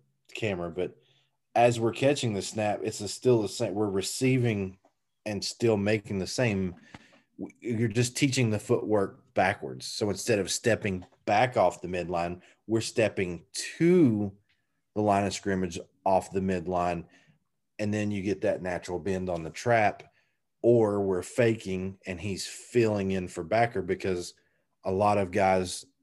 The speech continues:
um, will let the fullback feel for the backside guard on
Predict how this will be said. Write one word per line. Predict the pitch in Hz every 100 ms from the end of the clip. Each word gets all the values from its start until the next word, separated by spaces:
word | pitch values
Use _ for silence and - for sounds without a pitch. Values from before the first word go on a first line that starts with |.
| -
um, | 101 95 92 90 87 82 _ -
will | 95 101 95 90 87 - _ _ _ _ _ _ _ _ _ _ _ -
let | 113 110 95 90
the | 90 92
fullback | 85 - 135 131 107 98 98 - - _ _ _ _ _ _ _ _ _ _
feel | _ - 123 113 104
for | - 101
the | 92
backside | 85 101 - 107 92 85
guard | 101 113 104
on | 90 85 85